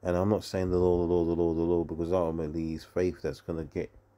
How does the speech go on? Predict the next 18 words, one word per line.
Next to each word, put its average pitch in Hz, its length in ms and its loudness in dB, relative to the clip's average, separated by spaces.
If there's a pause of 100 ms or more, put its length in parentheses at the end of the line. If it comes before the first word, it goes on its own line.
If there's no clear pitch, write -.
(800)
you 87 260 -4
into 82 360 -8
the 80 80 -8
kingdom. 85 480 -4
And 98 280 -2
bes-, 107 280 -10
besides 107 400 0
that, 107 180 -2
it's - 120 -8
being 113 320 0
chosen. 110 420 -4 (3500)
You 82 100 -4
know? 98 200 -4 (1200)
Um, 90 420 2 (4000)
"And 92 200 2
though 117 180 10
they 107 140 8
sa-, - 300 -4